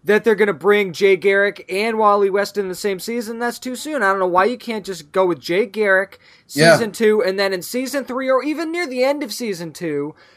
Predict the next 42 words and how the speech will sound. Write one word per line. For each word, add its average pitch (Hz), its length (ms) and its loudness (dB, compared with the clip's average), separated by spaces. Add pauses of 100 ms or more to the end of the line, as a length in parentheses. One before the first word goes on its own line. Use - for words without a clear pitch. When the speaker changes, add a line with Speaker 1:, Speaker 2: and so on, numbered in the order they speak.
(280)
Speaker 1:
you 214 140 -2
bring 220 400 0
in 185 380 0
Wally 165 320 2
West. 254 320 2
And 247 180 -2
I'm 392 160 4
just, 339 140 -6
I'm 311 200 2
not 359 200 0
saying 196 240 -2
it's 165 140 -6
not 147 260 -2
gonna 143 140 -8
work. 143 260 -4
What 285 100 -8
the 294 60 -4
hell 269 180 0
do 247 120 4
I 269 180 2
know? 147 160 -4
They 156 160 0
Speaker 2:
Or 226 340 4
Speaker 1:
might, - 60 -14
they 220 100 2
might 269 180 4
find 247 160 2
a 220 40 0
way 214 120 2
to 208 60 0
make 202 180 -4
it 185 80 -8
work 202 200 -2
great. 240 320 4
I'm 220 200 0
just 240 260 -2
like 185 280 0
you. 254 140 0
I'm 185 180 2
a 214 80 -2
little 214 180 -2
worried 175 460 2